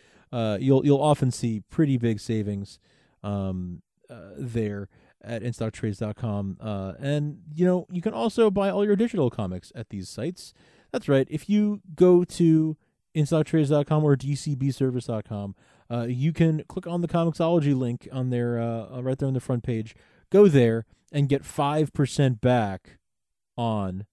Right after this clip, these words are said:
your purchases. So you buy digital comics like Tim and I like to do, but you can still get five percent back, uh, and use them for buying trades and things like that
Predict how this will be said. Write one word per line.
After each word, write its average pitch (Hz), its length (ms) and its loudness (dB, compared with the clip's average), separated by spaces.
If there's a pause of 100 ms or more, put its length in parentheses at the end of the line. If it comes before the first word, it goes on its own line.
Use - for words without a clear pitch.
(260)
your 95 520 -4 (380)
purchases. - 500 -8
So - 120 -12
you 95 160 -10
buy 139 180 2
digital 170 280 4
comics 165 320 2
like 107 120 -2
Tim 139 140 -2
and 135 100 0
I 139 40 0
like 139 180 -2
to - 80 -4
do, 131 240 0 (300)
but 113 100 -2
you 113 140 -4
can 104 160 -6
still 170 240 4
get 123 160 2
five 120 160 -4
percent 123 240 -4
back, 104 260 -6 (460)
uh, 101 60 -10
and 98 220 -2
use 127 200 6
them 113 160 2
for 117 120 -6
buying 107 260 0
trades 104 380 -6
and 101 100 -8
things 98 140 -10
like 95 160 -12
that 90 200 -12